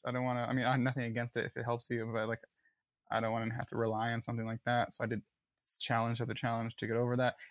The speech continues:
It did start, if I'm being honest, it started in junior college when, um, I read the, the book, The Game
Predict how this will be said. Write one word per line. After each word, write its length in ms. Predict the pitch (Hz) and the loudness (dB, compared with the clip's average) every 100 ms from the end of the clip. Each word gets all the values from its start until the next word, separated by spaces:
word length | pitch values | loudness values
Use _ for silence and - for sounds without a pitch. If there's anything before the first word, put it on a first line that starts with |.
| 143 | 0
It 160 | 139 | 4
did 180 | 151 180 | 4 4
start, 400 | - 139 131 139 | 2 2 2 2
if 40 | 139 | 2
I'm 60 | |
being 100 | 131 120 | 2 4
honest, 260 | 131 135 | 2 2
it 80 | 123 | -4
started 380 | - 131 131 143 | 0 0 2 2
in 220 | 131 120 | 0 0
junior 320 | 113 120 120 120 | -4 -4 -4 -6
college 540 | - 117 120 117 113 - _ _ _ _ | -2 0 0 -2 -6 -12 _ _ _ _
when, 380 | - 120 120 113 | -8 -6 -4 -2
um, 280 | 110 107 110 - _ _ | -2 -4 -6 -16 _ _
I 100 | 123 120 | 2 4
read 200 | 117 113 | 4 2
the, 120 | 117 - | 0 -2
the 60 | |
book, 240 | 117 117 - | 0 0 0
The 80 | 110 | -4
Game 520 | 107 101 117 139 151 | 0 0 0 0 -2